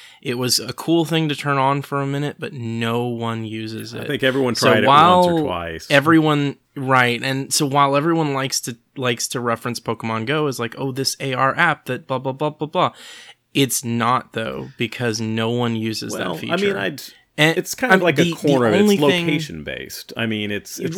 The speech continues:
Speaker 1: Right.
Speaker 2: But it
Speaker 1: But, like, okay, so it, example, um, almost nobody uses the, the, the A R mode in Pokemon Go.
Speaker 2: Right.
Speaker 1: However,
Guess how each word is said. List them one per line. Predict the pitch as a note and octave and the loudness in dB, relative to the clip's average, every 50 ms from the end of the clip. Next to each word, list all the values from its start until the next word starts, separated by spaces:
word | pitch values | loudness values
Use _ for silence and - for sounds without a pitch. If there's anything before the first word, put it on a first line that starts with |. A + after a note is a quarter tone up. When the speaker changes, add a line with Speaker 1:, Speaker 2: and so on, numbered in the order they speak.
| F3 D3+ | -2 2
Speaker 1:
Right. | F#3+ G#3 G#3 G3 F3 C#3 B2 A2+ - - - - | 4 4 4 6 4 4 2 0 -4 -10 -16 -6
Speaker 2:
But | B2 B2 C3+ B2 | 0 2 4 4
it | B2+ A#2+ - - - - C#3+ | 4 2 0 -4 -8 -6 0
Speaker 1:
But, | E3 E3 D#3 - D#3+ | 2 2 2 2 2
like, | D3+ D3 C#3+ - | 2 2 2 2
okay, | E3+ E3 E3+ D#3 C3+ C3 | 2 4 6 6 6 6
so | - - D#3+ D3+ D3 C#3+ C#3+ C3+ - - _ _ _ _ _ _ _ _ _ _ _ | 4 4 4 6 6 6 4 2 0 -4 _ _ _ _ _ _ _ _ _ _ _
it, | - D3+ C#3+ C3+ - A2+ A2+ C3 C3 - B2+ C#3 B2+ - _ _ _ _ _ _ _ _ _ _ - - | -2 0 0 0 0 -4 -10 -16 -18 -16 -14 -14 -14 -14 _ _ _ _ _ _ _ _ _ _ -12 -4
example, | D3+ D#3 C3+ B2+ E3 D3+ C3+ - B2+ A#2 B2 C#3 - _ - - - - - - | -2 -2 2 4 4 4 6 4 2 2 2 0 -4 _ -20 -20 -20 -20 -6 0
um, | - B2+ B2 A#2+ A#2+ A#2 G#2+ - _ _ _ _ _ - | 2 2 2 2 2 -2 -4 -6 _ _ _ _ _ 0
almost | D3 E3+ F#3+ E3 D#3+ | 4 4 4 6 6
nobody | F3 E3+ E3+ E3+ E3 | 6 6 6 6 6
uses | C#3+ C3+ C3 B2+ C3+ C3 B2 | 4 4 4 2 0 -2 0
the, | C3 C3 B2 A#2 - | 0 0 0 0 -4
the, | B2 A2+ - B2 A#2+ A#2 A#2 A2+ A2 A2+ _ _ _ _ | -6 -4 0 0 2 2 0 -2 -4 -6 _ _ _ _
the | C#3+ B2+ A#2+ A#2 A#2 A2+ A2+ A2+ A2 A2 A#2 _ _ _ _ _ | -8 -6 -4 -4 -4 -4 -4 -6 -8 -8 -12 _ _ _ _ _
A | - B2 A#2 | 0 0 2
R | A2+ A2+ A#2 A#2 A#2 A2+ - _ _ - | 2 4 2 2 2 0 -4 _ _ -6
mode | B2 A#2+ B2 A#2+ A#2 A2+ A2 A2+ A2+ A2+ A2+ - | -4 0 0 2 2 2 0 -2 -4 -8 -8 -6
in | - B2 A#2 A2+ | -4 -4 -4 -2
Pokemon | G#2+ A#2+ A2 G#2 A2+ A2+ A2+ A2+ G#2+ | -2 -4 -4 -4 -4 -6 -4 -4 -6
Go. | A2 G#2 - | -6 -6 -4
Speaker 2:
Right. | G#2 E2+ E2 - - - - _ | -6 -6 -6 -8 -14 -20 -20 _
Speaker 1:
However, | - - C#3 C3 A#2+ A2 - - - | 0 2 4 4 4 2 0 -6 -14